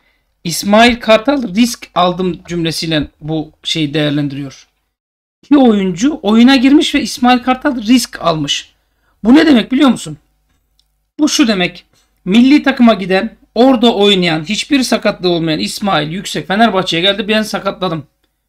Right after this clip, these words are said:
Benim ekibim sakatladı." demek. Milli aradan önce zaten sakat olan, iyileşme sürecinde olan, milli ara ilaç gibi geldi, iki haftada rahatlıkla iyileşir dediğimiz Fred,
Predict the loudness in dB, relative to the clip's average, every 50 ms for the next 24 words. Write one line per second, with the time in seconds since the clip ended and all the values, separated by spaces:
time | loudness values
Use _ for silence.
0 | _ -6 -4 -4 -2 -4 -4 -6 -10 -10 -10 -8 -8 -8 -8 -8 -10 -8 -8 -8
1 | -8 -10 -12 _ _ _ _ _ -6 -4 -2 -2 -4 -6 -10 -18 _ _ _ _
2 | _ _ _ _ _ _ _ _ _ _ _ 0 0 2 4 4 4 4 6 6
3 | 6 6 6 4 4 4 4 4 4 2 4 4 4 4 4 4 2 2 2 2
4 | -2 -4 -2 -2 -2 -2 -2 -2 0 2 2 0 0 -4 -4 -2 -2 0 0 -2
5 | 0 0 -2 0 0 0 0 0 0 -2 -2 2 2 2 4 4 2 0 0 -2
6 | -6 _ _ _ -20 -20 -20 _ _ _ -2 0 2 4 4 4 4 6 6 4
7 | 4 2 2 2 2 2 2 0 -4 -4 -4 -2 0 0 0 0 0 -4 -6 -2
8 | 2 2 2 2 0 -4 -6 -4 -2 0 0 0 0 0 0 -2 -4 -4 0 0
9 | 0 0 0 -2 -4 -4 -4 -2 -4 -4 -4 -6 -6 -6 -6 -4 -6 -6 -8 -12
10 | -12 -6 -2 0 0 0 -2